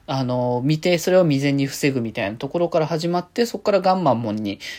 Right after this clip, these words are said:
だったり、まあ、いろんな、こう、人たちのものがだんだん見えるようになってきてっていう。で、その、こう、なんだ、危機がわかるのと同時に、こう、激しい痛みを、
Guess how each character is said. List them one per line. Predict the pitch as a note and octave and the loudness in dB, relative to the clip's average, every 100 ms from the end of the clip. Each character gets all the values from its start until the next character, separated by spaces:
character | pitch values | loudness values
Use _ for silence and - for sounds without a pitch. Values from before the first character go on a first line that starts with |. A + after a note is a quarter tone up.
| - | -8
だ | - | -4
っ | B2 | -4
た | - A#2 | -2 -2
り、 | C#3+ C3 | 0 0
ま | C#3 D#3+ | 0 0
あ、 | |
い | A#2 D#3 | 0 2
ろ | F3+ | 2
ん | F#3 F3+ | 2 4
な、 | F3 E3 - | 4 4 -2
こ | - D#3+ D#3 | 2 4 4
う、 | |
人 | D3+ - | 4 2
た | E3 A#2 | 2 0
ち | - | -2
の | G#2+ | -6
も | G#2+ | -4
の | A2 | -4
が | G#2+ | -2
だ | A2+ | 0
ん | C3 | 0
だ | C#3 | 0
ん | C3+ | 0
見 | C3+ D#3+ | 2 2
え | F#3+ | 2
る | |
よ | C#3 A#2 | 2 0
う | |
に | A2 | 0
な | C3 | -4
っ | C3+ | -4
て | B2+ | -8
き | - | -8
て | A#2 | -10
っ | |
て | - A#2 | -8 -6
い | G#2+ G#2+ | -4 -4
う。 | G#2+ - - - - - | -6 -10 -16 -16 -14 -4
で、 | G#3 | 0
そ | G#3 G3+ | 2 2
の、 | G3+ G3+ G3 F#3+ - - - | 4 6 4 2 -6 -20 -8
こ | - E3+ E3+ - | 2 4 4 0
う、 | - - - - D3+ | -16 -18 -18 -12 -2
な | D3+ | 0
ん | |
だ、 | B2+ B2 | 2 2
危 | - - - | -2 -16 -6
機 | G3+ D3 | 2 6
が | A#2+ A2+ | 6 6
わ | D3 C#3+ | 0 4
か | G#3 | 4
る | G3 | 4
の | F3+ | -2
と | E3 | -2
同 | E3 F3+ | 2 2
時 | F3+ | 2
に、 | F3 E3+ | -2 -2
こ | - D#3+ D#3 D#3 D3+ D3 | 2 6 8 6 4 2
う、 | |
激 | D#3 F3 | 0 0
し | - F3+ A2+ | 0 0 0
い | C3 | -2
痛 | C#3+ C#3+ | 0 0
み | D3+ | 2
を、 | A#2+ - | 2 0